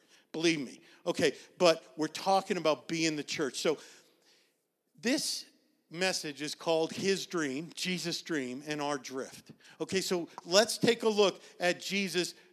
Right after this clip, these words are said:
dream, right, for the church. I'm gonna have to start printing this, like, in, like, or go see Doctor Dave, 'cause <laughs>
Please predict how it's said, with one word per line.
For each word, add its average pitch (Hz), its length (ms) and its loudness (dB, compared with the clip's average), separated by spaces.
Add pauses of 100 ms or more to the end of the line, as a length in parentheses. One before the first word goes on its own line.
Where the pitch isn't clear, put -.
(100)
dream, 135 460 0 (260)
right, 180 320 2 (320)
for 175 460 4
the 151 100 -6
church. 180 500 2 (360)
I'm 302 140 2
gonna 359 100 0
have 240 140 -6
to 160 100 -6
start - 500 0 (140)
printing 185 340 2
this, 147 300 -2
like, 147 320 2 (340)
in, 170 180 0
like, 160 300 0
or 160 120 0
go 240 200 2
see - 240 -2
Doctor 170 420 4
Dave, 127 520 0 (400)
'cause 170 280 -8 (100)
<laughs> - 100 -14